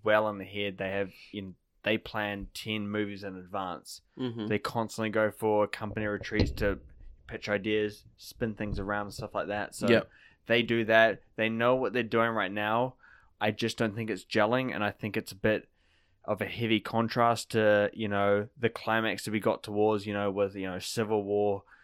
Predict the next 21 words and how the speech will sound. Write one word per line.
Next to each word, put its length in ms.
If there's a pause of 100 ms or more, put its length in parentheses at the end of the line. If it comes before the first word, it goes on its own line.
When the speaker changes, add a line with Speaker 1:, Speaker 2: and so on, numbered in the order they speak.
(160)
Speaker 1:
Infinity 520
War, 560 (120)
you 100
know, 140
Endgame, 440
stuff 160
like 140
that. 220
It's 140
a 40
bit, 300 (880)
it's 180
a, 120
it's 140
a 40
heavy 260
contrast 520
to 60
those 260
films, 640
Speaker 2:
Mm. 300